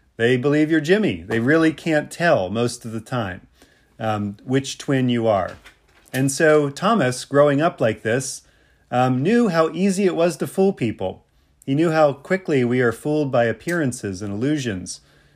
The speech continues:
And so when he comes to Jesus' resurrection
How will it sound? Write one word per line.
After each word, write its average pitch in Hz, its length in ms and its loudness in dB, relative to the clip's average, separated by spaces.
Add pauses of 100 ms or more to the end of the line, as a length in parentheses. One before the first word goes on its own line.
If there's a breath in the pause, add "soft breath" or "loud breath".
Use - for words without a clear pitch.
(120)
And 113 180 -4
so 139 280 2
when 139 140 2
he 139 60 0
comes 170 340 -2
to 143 100 -2
Jesus' 143 440 -2
resurrection 131 920 0